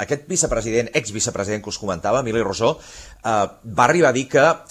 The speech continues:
ell podia tenir sospites, després va rectificar, eh, però clar, ja va llançar la pedra que podia tenir sospites que algú havia posat la mà a la caixa, perquè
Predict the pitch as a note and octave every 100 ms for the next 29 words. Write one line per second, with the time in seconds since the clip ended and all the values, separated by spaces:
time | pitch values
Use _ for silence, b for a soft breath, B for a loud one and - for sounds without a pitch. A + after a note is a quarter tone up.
0 | - C#3 C#3+ E3+ D3 B2+ A#2 A2 A2+ -
1 | B2+ D3+ A2 - D3+ A#2+ G#2+ G2+ F2+ F#2+
2 | - C#2+ C3+ F#2+ F#2+ C3 F#2 F#2+ G#2 -
3 | A2+ B2+ C3 B2 A2+ A#2+ C3 D#3 G3 B
4 | B B B - C#3+ C#3+ C3+ F3+ F3 -
5 | B2 - C#3 D#3 E3+ B2 A2 A2 D#3+ D#3
6 | A2+ A2 C3 G#2 F2 C3 A2+ - A#1 _
7 | - G#2 - G#2